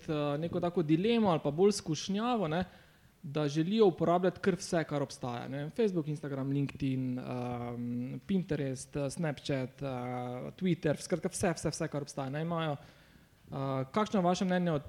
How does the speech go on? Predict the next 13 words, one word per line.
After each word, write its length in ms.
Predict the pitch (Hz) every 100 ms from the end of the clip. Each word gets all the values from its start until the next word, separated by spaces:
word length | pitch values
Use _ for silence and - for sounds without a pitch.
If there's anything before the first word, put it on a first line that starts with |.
| - -
tem, 240 | 247 262
eh, 40 | 226 - 165 160 165 160 165
tovrstni 340 | 208 196 202
strategiji 760 | 175 151 156 151 190 180 151 151
in, 180 | 147 139
eh, 260 | 139 139 139
kako 180 | 170 165
se 80 | 156
teh 180 | 170 165
skušnjav, 680 | - 139 156 160 196 226 214
eh, 760 | 214 - - - _ - 156
nekako 220 | 151 175
sistematično 1200 | - 151 160 156 175 165 - 151 143 139 131 131